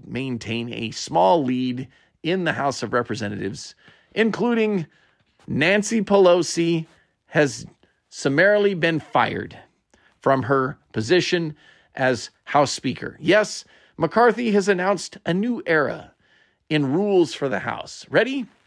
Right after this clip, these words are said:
You can choose whether or not to wear a mask. Yes, it's so nice to see that our leaders in Washington, D C are slowly catching up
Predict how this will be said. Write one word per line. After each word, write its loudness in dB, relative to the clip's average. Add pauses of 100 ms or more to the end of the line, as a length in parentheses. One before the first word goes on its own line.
(220)
You 0
can 0
choose 2
whether 4
or 2
not 0
to -6
wear 0
a -2
mask. -8 (640)
Yes, 2
it's -6
so 2
nice 0
to -12
see -6
that -2 (280)
our 2
leaders 2
in 2
Washington, 0
D -4
C -2
are 2
slowly 2
catching -2
up -2